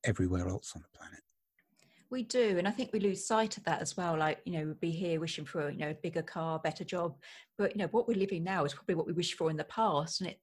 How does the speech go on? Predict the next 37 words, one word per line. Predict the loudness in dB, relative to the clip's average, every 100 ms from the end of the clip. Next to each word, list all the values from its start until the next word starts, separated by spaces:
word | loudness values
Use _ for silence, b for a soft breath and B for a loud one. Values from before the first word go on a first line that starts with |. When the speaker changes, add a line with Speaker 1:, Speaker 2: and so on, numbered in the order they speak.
| _ _
Speaker 2:
some | -6 -4 0 0 4
Speaker 1:
Yeah. |
Speaker 2:
point, | 4 4 2 -6 _
you've | -4 -2
got | -2
to | -2
be | -6
satisfied | -4 -6 -6 0 0 2
with | 0
what | 0
you've | -2 -4
got. | 0 0 -2 -6 _ _ _ _ _ _ 2
Speaker 1:
Yes. | 4 4 0 -8 B B B
I | 0
mean, | 2 0 -6
m-, | -8 -8 _ _
my | 4 6 6
newest | 6 6 6 4 0
car | 2 2 2
is | 2
seventeen | 2 2 2 2 2
years | 4 4 2
old, | 2 0 -8 b b b b b b -10
and, | -6 -4
uh, | -4 -6 -8 -10 -8
and | -4
the |
other | -2 -2
one's | -4 -6
thirty. | 0 4 4 2 -8 -10 _ _ b b b b -4
Speaker 2:
Is | -2
Speaker 1:
But, | -2 0
um, | 0 -2 -4 -8
Speaker 2:
<laughs> | -14 -14 -16 -4
Speaker 1:
yeah. | -2 -2 -4 -6
<laughs> | -8 -12 -18 -20 -18 -18 -18 B B B B B 0
But, | 0